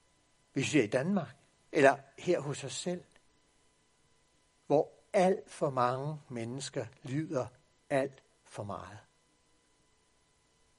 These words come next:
Nogle mennesker bliver rigtig, rigtig hårdt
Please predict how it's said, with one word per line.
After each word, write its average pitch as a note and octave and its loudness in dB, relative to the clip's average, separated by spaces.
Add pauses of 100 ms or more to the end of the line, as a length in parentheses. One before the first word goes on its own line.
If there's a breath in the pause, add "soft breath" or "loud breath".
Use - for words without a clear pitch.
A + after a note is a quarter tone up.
(1700 soft breath)
Nogle G3 12
mennesker F#3+ 8
bliver D3 6
rigtig, F3 4
rigtig D3 2 (120)
hårdt C3+ -2